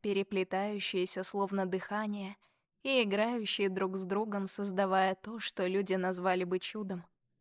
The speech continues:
Когда мы, души, встречаемся, наш свет узнает свет другого, и это узнавание подобно возвращению домой.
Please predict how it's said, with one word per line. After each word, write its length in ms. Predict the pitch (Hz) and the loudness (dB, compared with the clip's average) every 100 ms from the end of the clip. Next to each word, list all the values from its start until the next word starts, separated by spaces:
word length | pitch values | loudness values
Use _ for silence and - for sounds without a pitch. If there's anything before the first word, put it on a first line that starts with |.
| _ _ _ _ _ _ _ _ _ | _ _ _ _ _ _ _ _ _
Когда 400 | - 220 202 214 | -4 -2 4 6
мы, 400 | 208 202 220 240 214 | 6 2 0 -4 -4
души, 540 | 190 208 240 - 190 | -2 -2 -2 -4 -4
встречаемся, 960 | - - 202 - 208 220 214 196 - - - _ _ _ _ | -8 -6 -4 -2 -4 -4 -4 -6 -10 -14 -20 _ _ _ _
наш 300 | 233 254 247 | 0 2 2
свет 420 | - 240 254 294 247 | 0 0 0 0 0
узнает 500 | 220 220 220 262 - | 2 4 4 2 0
свет 300 | - 240 220 | 0 0 4
другого, 680 | 262 240 220 202 196 196 - - | 2 2 -2 -2 -4 -10 -12 -4
и 80 | 208 | 0
это 240 | 208 208 | 0 2
узнавание 720 | 202 208 214 208 214 226 208 202 | 0 2 2 4 4 2 0 -2
подобно 500 | 226 208 254 233 226 | -2 0 2 2 0
возвращению 800 | 220 208 214 - - 247 247 | 0 -2 -2 -4 -2 0 0
домой. 560 | 220 233 233 196 190 | 0 -2 -2 -2 -4